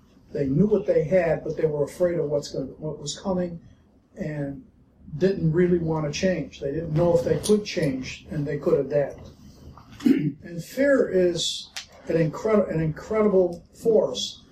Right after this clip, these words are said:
that determines whether or not. I mean, there are some women who have been abused for ten years who won't change, keep going back to the same guy that abuses them,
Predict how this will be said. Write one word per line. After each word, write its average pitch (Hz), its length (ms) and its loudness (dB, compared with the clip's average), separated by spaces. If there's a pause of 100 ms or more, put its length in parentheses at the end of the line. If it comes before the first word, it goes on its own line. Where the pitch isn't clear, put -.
(460)
that 160 360 -6
determines 165 640 2
whether 165 280 2
or 160 40 0
not. 147 160 -2
I 147 40 -4
mean, 156 100 2
there 175 160 6
are - 40 8
some 202 340 4
women 170 340 0
who 170 200 0
have - 260 -2
been 160 260 0
abused 170 720 0 (720)
for - 120 -4
ten 185 340 0
years 175 600 0 (120)
who 175 80 0
won't 160 320 2
change, 165 460 0
keep 185 200 0
going 170 300 0
back 170 440 -2
to 151 80 -10
the 143 120 -8
same 165 360 0
guy 151 340 -2
that 147 140 -4
abuses 165 540 -2
them, - 320 -8